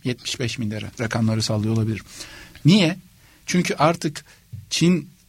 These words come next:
tarım ürünlerini almamaya başlarsa, e, Trump'ın oy potansiyeli olan topluluklar bu işten zarar görebilir hissettiği anda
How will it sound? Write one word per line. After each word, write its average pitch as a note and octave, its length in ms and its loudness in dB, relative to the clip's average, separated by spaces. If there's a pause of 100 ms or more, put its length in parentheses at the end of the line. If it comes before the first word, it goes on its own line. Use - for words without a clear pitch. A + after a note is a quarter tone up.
(100)
tarım D#3+ 260 0
ürünlerini D3 440 0
almamaya C3+ 520 -2
başlarsa, B2 580 -4 (720)
e, C3 140 0
Trump'ın C#3+ 560 -2
oy D#3+ 180 2
potansiyeli C#3 640 -2
olan B2+ 400 -2 (840)
topluluklar D3 680 2
bu F#3+ 100 0
işten G3 300 -2
zarar F3+ 320 0
görebilir E3 1040 0 (400)
hissettiği F3 880 -2
anda D3 400 0